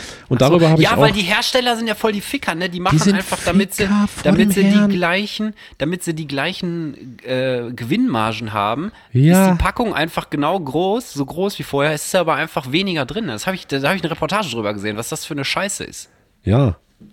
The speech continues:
Speaker 1: Und das ist, äh, es geht jetzt komplett hier durch die, durch die Bank. Also wenn man
Speaker 2: Ach
Speaker 1: jetzt
Speaker 2: so,
Speaker 1: zum Beispiel
Speaker 2: das
Speaker 1: ganz
Speaker 2: ist Schrumpflation, alles klar.
Speaker 1: Ja, kannst ja mal eingeben, dann siehst du das auch, ne? Muss einfach
Speaker 2: Ich
Speaker 1: nur
Speaker 2: hatte letztens eine Schrumpflation, aber n-, keine richtige Schrumpflation in dem Sinne, aber eine Verarsche, weil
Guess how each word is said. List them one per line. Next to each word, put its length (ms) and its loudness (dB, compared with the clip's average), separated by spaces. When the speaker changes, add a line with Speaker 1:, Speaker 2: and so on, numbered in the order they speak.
Speaker 1:
Und 180 2
das 160 2
ist, 260 0
äh, 380 4
es 260 -2
geht 200 2
jetzt 120 2
komplett 400 2
hier 120 4
durch 280 2
die, 320 4
durch 180 4
die 120 0
Bank. 480 2
Also 280 0
wenn 120 4
man 80 6
Speaker 2:
Ach 20 4
Speaker 1:
jetzt 120 2
Speaker 2:
so, 20 -4
Speaker 1:
zum 100 2
Beispiel 240 2
Speaker 2:
das 20 -8
Speaker 1:
ganz 140 4
Speaker 2:
ist 60 -6
Schrumpflation, 800 -12
alles 200 -20
klar. 280 -14
Speaker 1:
Ja, 160 0
kannst 200 0
ja 60 6
mal 120 4
eingeben, 340 4
dann 100 4
siehst 220 0
du 40 2
das 100 0
auch, 200 2
ne? 240 2
Muss 120 -6
einfach 160 0
Speaker 2:
Ich 60 6
Speaker 1:
nur 80 6
Speaker 2:
hatte 140 2
letztens 400 -4
eine 60 0
Schrumpflation, 760 -4
aber 480 2
n-, 180 -4
keine 300 -2
richtige 300 -8
Schrumpflation 640 -6
in 120 -6
dem 200 -4
Sinne, 260 -4
aber 140 -2
eine 100 -2
Verarsche, 640 -6
weil 380 -4